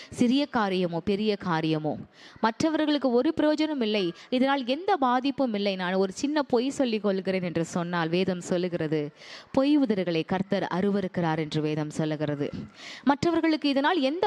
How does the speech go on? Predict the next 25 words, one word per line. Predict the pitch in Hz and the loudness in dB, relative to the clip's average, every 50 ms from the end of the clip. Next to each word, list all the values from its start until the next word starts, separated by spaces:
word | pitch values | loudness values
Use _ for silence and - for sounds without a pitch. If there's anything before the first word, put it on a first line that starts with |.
| 359 | 0
பாதிப்பும் | 247 247 247 285 359 415 415 403 - 403 381 339 302 | 2 2 2 4 4 4 4 4 4 2 2 2 0
இல்லை | 285 285 285 277 | 0 0 0 0
என்று | 269 240 247 226 | 0 0 0 0
நாம் | 214 196 190 175 - | -2 -2 -4 -2 -2
சொல்லலாம், | 196 180 175 170 165 156 151 143 - - - - - - - | -2 -2 -2 -2 -2 -2 -2 -4 -4 -8 -16 -20 -20 -14 -6
ஆனால் | - 175 175 175 180 185 175 160 156 156 | -2 0 2 2 2 2 0 0 0 0
இது | 160 170 156 | 0 0 2
தேவனுடைய | 165 165 165 185 214 226 240 240 220 208 185 180 - | 2 2 4 2 2 2 2 2 2 2 2 2 0
பார்வையிலே | 180 160 156 170 190 196 185 185 175 160 151 147 143 143 143 - - - - - | -2 -2 0 0 0 2 0 0 -2 -2 -2 -2 -2 -2 -4 -8 -14 -14 -6 -2
அவருடைய | 185 190 196 185 175 170 175 175 208 | 0 0 0 0 -2 -2 0 0 0
இருதயத்தை | 247 294 294 311 285 233 202 - 185 165 - | 0 2 2 2 2 2 0 -2 -4 -6 -4
காயப்படுத்துகிற | - 214 208 214 254 302 339 330 - 269 233 226 233 190 202 190 | -2 -2 0 0 0 0 0 0 0 0 -2 -2 -2 0 0 2
ஒரு | 180 165 175 - - | 2 0 0 -2 -4
காரியமாய் | 165 160 160 160 165 165 165 160 156 151 151 151 | -2 0 0 0 0 0 0 -2 -2 -2 -2 0
இது | 156 | -2
அமைந்து | 151 143 147 156 151 156 156 | -2 -2 -4 -4 -4 -4 -2
விடுகிறது. | 147 151 147 139 147 143 143 139 143 143 - - - - _ - - - - - - - - - - | -2 -2 -2 -2 -2 -2 -2 -2 -2 -4 -6 -8 -16 -20 _ -20 -20 -20 -20 -20 -16 -16 -10 -4 0
எனக்கு | 220 220 233 233 - 269 | 0 0 2 2 0 2
உதவி | 262 311 370 403 427 427 | 2 2 2 4 2 2
செய்ய | - - 359 311 269 240 | 2 2 0 0 0 -2
திராணி | - 226 208 196 208 240 277 302 269 | 0 0 0 2 2 2 0 0 0
இருந்தும் | 202 196 190 202 202 185 175 - - | 0 0 0 0 -2 -2 -4 -4 -2
நான் | 190 233 247 254 254 | 0 0 0 2 0
மற்றவனுக்கு | 254 254 - 262 262 254 233 - 226 | -2 -2 0 0 0 0 0 0 0
உதவி | 220 233 269 285 | 0 2 0 0